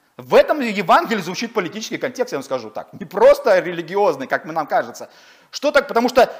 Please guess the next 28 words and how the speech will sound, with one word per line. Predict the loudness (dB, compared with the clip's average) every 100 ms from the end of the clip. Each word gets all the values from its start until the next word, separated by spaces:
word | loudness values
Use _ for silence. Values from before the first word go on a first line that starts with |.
| -8
речь | -4 -4 -4
идёт | 0
о | 0
смерти | 0 -6 0 0 0
Христа. | -8 -6 -8 -2 -2 -2 -6 -16 _
Кто | -4 0 2
его | 2 0
убил? | -2 -4 -8 -8 _ _ _ _
Евреи, | -6 -4 -2 -4 -4 -6 -10 _ _ _ _ _ _
римские | -6 -4 -4 -6 -8
с-, | -8 -14
воины, | -2 0 2 0 -8 -12 -4
в | 0
этом | 0 0
участвовал | 2 2 2 -2
народ. | 2 0 4 2 0 -16 -20
В-, | -20 -20 -16 -2
это | 0 2 2
фактически | 2 0 -6 -6 -6 -2
такой | -2 0 -2
сговор | -4 4 6 8 6 2 -14 -20 _ -10
вот | -8
этих | 0 0 0 -6
трёх | 2 2
составляющих | 2 0 2 2 2 0 0 -4 -8
в | -10
смерти | -6 -4 -4 -6
Христа. | -8 -10 -2 0 -2